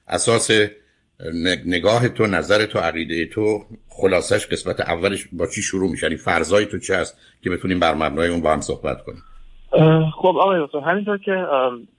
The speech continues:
Speaker 2: مامان بابا گفتن، خب، ام، من تو دانشگاه از سال اول و دوم، اه، شروع کردم به استفاده کردن از،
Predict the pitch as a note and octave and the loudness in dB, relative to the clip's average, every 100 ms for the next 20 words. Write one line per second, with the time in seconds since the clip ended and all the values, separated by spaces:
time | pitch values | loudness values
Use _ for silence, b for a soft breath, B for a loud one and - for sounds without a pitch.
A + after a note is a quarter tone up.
0 | _ - C#3+ C#3 C3 C3 C3 C3 - D3+ | _ -4 2 2 4 2 2 -2 -2 -4
1 | C3+ B2 C#3+ D3 C#3+ C#3 C3+ B2+ A#2 - | -4 -4 -2 -2 -2 0 2 2 -2 -8
2 | D#3 F3 E3+ C#3+ C3 B2+ - C3+ - C3+ | -4 -2 -4 0 0 0 2 0 2 0
3 | B2 B2+ B2 B2 A#2+ C3 C3+ - C3 A#2 | 0 0 -2 -4 -4 -2 -4 -6 -2 -2
4 | - _ _ _ - D3+ E3 D3+ B2+ B2 | -4 _ _ _ -12 -4 -2 0 0 0
5 | A#2+ B2 C3 B2+ C3 | -2 0 2 2 2